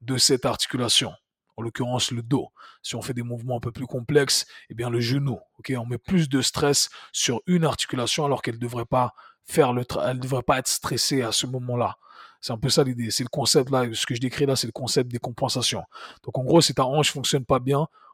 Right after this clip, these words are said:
d'autres articulations doivent faire le travail de cette hanche dysfonctionnelle. Alors que si ta hanche fonctionne bien et qu'elle arrive à exprimer ce qu'elle a été, euh, designée, euh, créée pour exprimer, eh bien dans ce cas-là, tout le monde est content. Ou du moins, on a fait quatre-vingt-dix pour cent du travail.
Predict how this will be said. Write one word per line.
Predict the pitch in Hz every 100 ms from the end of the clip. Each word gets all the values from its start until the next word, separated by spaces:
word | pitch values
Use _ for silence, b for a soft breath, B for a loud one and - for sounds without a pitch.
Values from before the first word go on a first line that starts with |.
| b
d'autres | 117 180 151
articulations | - - 139 135 - 156 147 151
doivent | 110 147 131
faire | - 151 131
le | 120
travail | 123 123 135
de | 120
cette | 117 110 -
hanche | 143 120 123
dysfonctionnelle. | 123 120 131 123 127 123 98 _ B B B
Alors | 117 -
que | -
si | -
ta | 170 139
hanche | 151 165 -
fonctionne | - 131 - 120
bien | 113 147 156 120
et |
qu'elle | 123 120
arrive | 127 120
à |
exprimer | 120 - 127 135 123 - b b b
ce | - 147
qu'elle | - 143
a | 135
été, | 120 156 135 117 -
euh, | 104 104
designée, | 113 165 147 135 135 151 143 - b b b b
euh, | 107 117 110
créée | - 165 156 143 - _ _
pour | - 151 -
exprimer, | 120 - 131 143 165 B B B
eh | 113
bien | 131
dans | 123
ce | -
cas-là, | 131 127
tout | 127
le | 131
monde | 135
est | 120
content. | - 117 - 107 - -
Ou | 117
du | 135
moins, | 156 156 -
on | 135
a | 120
fait | 151
quatre-vingt-dix | 143 - 127 127 127
pour | 117 -
cent | 123
du | 117
travail. | - 113